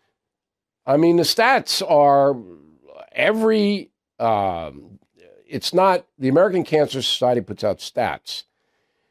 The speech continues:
And it says about five point four million squamous cells are removed from people every year in America. That's a lot. And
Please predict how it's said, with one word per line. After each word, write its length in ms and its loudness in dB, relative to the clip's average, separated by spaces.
And 120 2
it 120 -2
says 440 4
about 500 0
five 380 2
point 320 0
four 440 0
million 880 2
squamous 440 2
cells 580 -6
are 240 0
removed 520 2
from 120 -12
people 340 -2
every 180 -2
year 160 -4
in 60 -8
America. 420 -18
That's 160 -8
a 60 -2
lot. 260 -8
And 300 -2